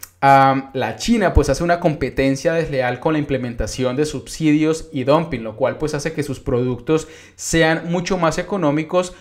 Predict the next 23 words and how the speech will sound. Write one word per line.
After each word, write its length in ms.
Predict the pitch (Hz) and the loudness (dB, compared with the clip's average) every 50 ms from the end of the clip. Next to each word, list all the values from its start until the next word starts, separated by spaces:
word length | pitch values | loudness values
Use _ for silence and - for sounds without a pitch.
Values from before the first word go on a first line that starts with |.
| - _ _ | -20 _ _
con 140 | - 180 | 0 2
relación 560 | 175 180 180 180 190 185 - 175 160 156 160 160 | 4 4 2 2 2 0 0 2 2 2 2 0
a 80 | - 135 | 0 0
los 200 | 127 120 - - | 0 -2 -2 -2
productos 580 | 135 120 113 123 131 131 127 - 151 147 147 - | -2 -2 -2 -2 -2 -4 -2 -2 -4 -4 -2 -4
americanos 720 | 139 131 123 120 123 117 - 170 175 175 185 185 185 180 - | -4 -4 -2 -2 -4 -2 2 2 2 2 0 -4 -6 -4 -2
o 120 | 139 131 | 0 0
de 140 | 117 113 117 | 0 -2 -2
otras 380 | 120 123 123 - 139 143 143 147 | -4 -4 -2 0 -2 -2 -2 -6
economías. 680 | - - 120 113 113 117 143 185 196 156 127 - - | -8 -8 -10 -8 -6 -4 -4 -2 0 0 0 0 -2
Y 60 | 131 | -6
es 80 | 110 - | -4 0
por 160 | - 175 165 | 2 2 4
eso, 260 | 160 - - 196 - | 4 2 0 -2 -2
pues, 160 | - 143 - | -2 -2 -2
que 80 | - 127 | -4 -8
el 80 | 117 | -10
presidente 680 | - - 120 110 - - 113 110 117 117 120 120 156 156 | -8 -8 -8 -8 -8 -8 -8 -8 -6 -6 -4 -4 -4 -2
Trump 380 | - 170 160 147 143 147 147 - - - - - - - - - | 2 4 4 4 6 4 2 0 0 -6 -20 -20 -20 -20 -8 0
este 400 | - 156 160 160 - - 196 180 | 2 4 4 4 2 2 2 2
diez 280 | 165 156 170 175 170 160 | 2 0 0 0 0 0
de 100 | 170 190 | 0 0
mayo 480 | 180 151 135 127 131 139 151 165 - | 0 2 2 2 2 2 0 -2 -2